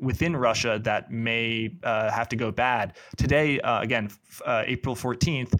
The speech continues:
Citibank, uh, announced that its current exposure, direct and indirect, was seven point eight billion dollars. Citibank, headquartered within the U S, but it does business worldwide.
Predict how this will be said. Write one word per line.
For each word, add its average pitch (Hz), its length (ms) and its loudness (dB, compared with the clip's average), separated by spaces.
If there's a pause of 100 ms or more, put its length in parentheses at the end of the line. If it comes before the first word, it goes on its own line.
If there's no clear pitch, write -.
(260)
Citibank, 123 800 2 (400)
uh, 117 240 4 (140)
announced 123 680 2
that 117 500 2 (240)
its 123 360 0
current 147 420 -2
exposure, 117 580 0
direct 120 460 0
and 156 200 -2
indirect, 110 540 -2
was 117 500 0
seven 139 360 2
point 123 400 -4
eight 120 300 -4 (160)
billion 117 460 0
dollars. 98 540 0 (300)
Citibank, 151 460 2
headquartered 160 560 2
within 135 260 4
the 127 80 4
U 123 180 4
S, 117 200 4
but 113 160 -4
it - 80 -8
does 127 160 2
business 117 360 -2
worldwide. 113 680 2